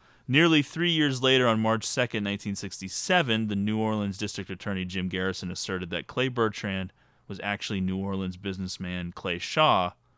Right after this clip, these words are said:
who had conspired with Lee Harvey Oswald and David Ferrie to kill Kennedy. Shaw, who had been arrested and booked with conspiracy to commit murder, denied that he had ever used the name.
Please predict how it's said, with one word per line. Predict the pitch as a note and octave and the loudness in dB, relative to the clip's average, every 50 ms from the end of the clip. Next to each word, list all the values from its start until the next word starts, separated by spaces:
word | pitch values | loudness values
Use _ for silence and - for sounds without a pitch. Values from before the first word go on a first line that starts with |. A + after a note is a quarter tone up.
| _ _ _ | _ _ _
who | - G2+ | -8 -8
had | F#2+ F#2 | -6 -6
conspired | - F#2+ F2+ - - - - G#2 G#2 G#2 G#2 G#2 | -6 -6 -4 -6 -6 -2 0 0 2 2 2 2
with | G2+ F#2 - | 0 -4 -4
Lee | A2 G#2+ G#2 | -6 -4 -2
Harvey | G2+ G2 G2 F#2+ G2 F#2+ | 0 -2 -2 0 0 0
Oswald | F2 F2+ F2+ F#2 G2 F2+ F2 | 0 0 -2 -2 -4 -4 -4
and | E2+ E2+ E2+ | -4 -4 -6
David | F2+ F2 F2 F2 E2+ | -6 -6 -6 -8 -10
Ferrie | - - F#2+ F#2 F2+ E2+ | -8 -6 -4 -2 -2 -2
to | E2 E2 | -4 -8
kill | - - E2+ E2 | -10 -10 -10 -10
Kennedy. | - - B2+ A#2 A#2 G#2+ G2 F#2+ F#2 F2+ F2+ _ _ _ _ _ _ _ _ _ _ _ _ - | -8 -6 -6 -4 -2 -2 -2 -2 -4 -4 -6 _ _ _ _ _ _ _ _ _ _ _ _ -12
Shaw, | - - - C3+ B2+ B2 A#2 A#2 | -8 -2 2 4 6 6 6 4
who | A#2 A2+ G#2+ | 4 2 0
had | G2+ F#2+ | 0 0
been | G2 G2 F#2 | 0 -2 0
arrested | F#2 F#2 G2 G2+ G2 - - G2+ F#2 E2+ | 0 0 0 0 0 -2 -4 -4 -4 -4
and | D2 E2+ F2+ | -4 -6 -4
booked | E2+ G#2 F2+ - - | -4 -4 -6 -6 -8
with | F#2 - | -14 -8
conspiracy | - F#2+ F2 - - - G2+ G2 G2 - - F2+ | -8 -8 -8 -8 -6 -4 -4 -4 -4 -4 -6 -6
to | F2+ - | -8 -8
commit | - - F#2 F2+ E2 | -8 -8 -8 -6 -6
murder, | D#2+ F2 F#2 F2+ F2+ F2+ F2 F2 | -6 -6 -4 -4 -4 -4 -6 -6
denied | - F2 F2+ F#2 F#2 F#2+ F#2+ F#2+ F#2 | -6 -6 -4 -2 -2 -2 -2 -2 -4
that | F2 E2+ | -6 -6
he | F#2 E2+ | -8 -8
had | D#2 - | -10 -8
ever | D#2 F2 F2+ F2+ E2+ E2 F2+ G#2+ - | -10 -10 -8 -8 -8 -8 -8 -10 -10
used | F#2+ F#2 F2 E2+ E2+ F#2+ | -8 -8 -6 -8 -8 -10
the | - E2+ | -10 -8
name. | F2 G2 G#2+ G#2+ G2+ F2+ E2+ E2+ F2+ - | -6 -4 -2 -2 -2 -4 -4 -6 -8 -12